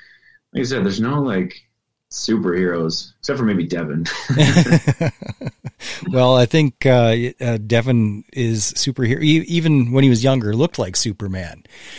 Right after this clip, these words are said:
Speaker 2: You
Speaker 1: Yeah.
Speaker 2: know, he, he definitely had the thing going on, but he was the most physically fit person in the Canadian Forces at one point. Like, he won that accolade.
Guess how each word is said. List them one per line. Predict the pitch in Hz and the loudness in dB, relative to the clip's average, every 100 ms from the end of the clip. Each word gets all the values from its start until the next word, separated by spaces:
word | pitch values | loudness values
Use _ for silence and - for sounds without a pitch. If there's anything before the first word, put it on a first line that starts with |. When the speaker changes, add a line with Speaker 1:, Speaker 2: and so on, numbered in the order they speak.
| - - | -20 -6
Speaker 2:
You | 117 | 0
Speaker 1:
Yeah. | 117 | 2
Speaker 2:
know, | 113 117 | 2 2
he, | 120 107 | 0 -2
he | 113 | -6
definitely | 113 120 123 117 | -4 -6 -4 -2
had | 113 101 | -2 -4
the | 95 | -6
thing | 117 123 | -4 -4
going | 113 98 95 | -4 -4 -4
on, | 95 95 | -4 -6
but | 92 95 | -6 -6
he | 117 | -2
was | 123 107 | -2 0
the | |
most | 123 120 - | 0 0 0
physically | 170 175 - 156 | -2 -2 -2 -4
fit | - 156 - | -2 -4 -4
person | - 147 - 117 | -2 0 0 0
in | 107 | 0
the | 104 90 _ | -2 -6 _
Canadian | - 131 135 123 | 0 2 2 0
Forces | 101 135 139 127 101 | 0 -2 -2 -2 -6
at | 101 90 | -8 -10
one | 101 95 | -12 -12
point. | - 98 80 - | -10 -12 -12 -16
Like, | 98 92 | -16 -6
he | 117 | -4
won | 104 127 120 | -2 0 0
that | 113 101 - _ - | 0 -4 -8 _ -8
accolade. | 123 - 120 95 78 73 | -6 -4 -6 -6 -10 -18